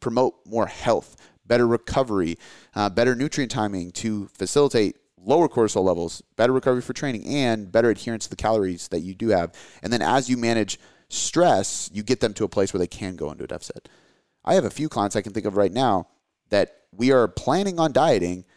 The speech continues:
but we're waiting for the right time because they have a lot of things going on in their life. And right now our focus is fueling performance, recovery, and managing stress.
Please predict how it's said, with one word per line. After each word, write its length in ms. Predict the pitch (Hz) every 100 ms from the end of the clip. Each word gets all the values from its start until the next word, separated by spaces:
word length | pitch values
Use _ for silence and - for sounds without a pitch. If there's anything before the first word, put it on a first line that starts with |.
| _ _ -
but 60 | 98
we're 120 | 113
waiting 360 | 101 131 131 117
for 100 | 110
the 80 |
right 160 | 101 101
time 260 | 117 101 85
because 220 | 104 87
they 80 | 101
have 80 |
a 40 | 95
lot 200 | 98 107
of 80 | 117
things 180 | 107
going 140 | 110 101
on 60 |
in 40 | 98
their 120 | 87
life. 240 | 101 101
And 180 | - 92
right 180 | 98 98
now 220 | 95 104
our 100 | 104
focus 340 | 92 101 110 90
is 140 | 87
fueling 300 | - 104 101
performance, 520 | - - 120 120 113
recovery, 480 | 95 - 104 107 101
and 100 | 87
managing 300 | 90 85 80
stress. 320 | - 57 -